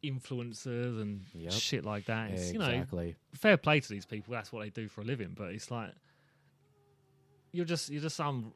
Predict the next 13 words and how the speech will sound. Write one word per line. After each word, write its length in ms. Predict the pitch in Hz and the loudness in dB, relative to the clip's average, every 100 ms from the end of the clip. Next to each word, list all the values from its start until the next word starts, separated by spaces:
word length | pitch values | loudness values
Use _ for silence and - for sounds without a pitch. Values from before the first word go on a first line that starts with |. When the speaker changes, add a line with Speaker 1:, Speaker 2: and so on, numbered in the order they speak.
| - | -8
Speaker 1:
random 560 | 123 139 139 131 123 | 0 2 2 2 0
person 400 | 117 139 139 - | 2 4 2 0
off 160 | 98 90 | -8 -6
the 80 | 117 | -6
street 300 | - 131 104 | -2 -2 -2
just 180 | 107 101 | -6 -2
rambling 560 | 117 123 127 107 101 | 4 6 6 2 -2
on 160 | 107 104 | -2 -2
an 60 | |
Instagram 640 | 110 123 - 107 101 92 98 | -2 -2 -2 -4 -4 -6 -8
story 360 | - - 98 98 | -6 -4 -4 -6
Speaker 2:
Mm-hmm. 80 | |
Speaker 1:
about 400 | 101 110 107 101 | -4 -2 -2 -4